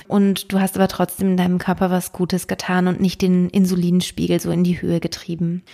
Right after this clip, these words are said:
Was du auch gut essen kannst, ist, ähm, dunkle Schokolade, also richtig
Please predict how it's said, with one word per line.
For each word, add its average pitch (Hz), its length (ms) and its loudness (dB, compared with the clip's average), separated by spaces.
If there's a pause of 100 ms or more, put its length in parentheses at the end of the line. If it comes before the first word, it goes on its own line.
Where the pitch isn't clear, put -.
(240)
Was 208 220 0
du - 160 -4
auch 269 320 2
gut - 240 -4
essen 226 300 2
kannst, 226 420 -2
ist, - 400 -6
ähm, 190 460 0
dunkle 220 400 2
Schokolade, 180 640 0
also 185 200 0
richtig 196 520 -2